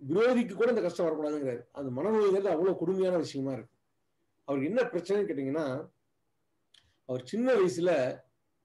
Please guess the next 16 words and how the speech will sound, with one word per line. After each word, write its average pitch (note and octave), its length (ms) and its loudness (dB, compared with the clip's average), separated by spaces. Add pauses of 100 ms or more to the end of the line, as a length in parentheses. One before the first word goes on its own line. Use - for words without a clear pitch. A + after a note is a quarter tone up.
(180)
பாம்பு G#3 460 0
கடிச்சு F3 180 -4
இறந்தவங்களை F3 520 0
பார்த்து D#3 220 -2
ரொம்ப D#3 220 -2
பயந்துட்டாரு. B2 540 -6 (1120)
அவர் E3+ 260 0
வந்து G3 200 0
என்னன்னா, F#3 140 -2
அவர் F3+ 220 0
வீட்டுல G#3 180 -4
வந்து F#3 200 0
ரெண்டு D#3 180 -2
குழந்தைங்க E3+ 540 0 (520)
எல்லாம் D#3 180 -2
இருக்காங்க. C3 460 -6